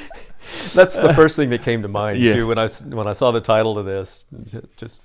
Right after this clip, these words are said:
Speaker 1: Jesus H Christ.
Speaker 2: Uh, so, so yeah, the, uh, the general idea here is, uh, at least, uh, from what I understand, is, is that Christ,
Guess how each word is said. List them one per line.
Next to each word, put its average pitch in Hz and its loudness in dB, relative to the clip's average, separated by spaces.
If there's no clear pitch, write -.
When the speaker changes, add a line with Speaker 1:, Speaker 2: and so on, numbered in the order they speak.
Speaker 1:
Jesus 151 -10
H 139 -10
Christ. - -10
Speaker 2:
Uh, 127 0
so, 156 2
so 160 -2
yeah, 160 0
the, 160 -2
uh, 151 2
the 139 -8
general 185 -2
idea 120 -6
here 110 -6
is, 107 -8
uh, 62 -12
at 101 -8
least, 135 -8
uh, 120 -2
from 113 -12
what 101 -6
I 110 -2
understand, 110 -8
is, 104 -10
is 104 -10
that 104 -8
Christ, - -6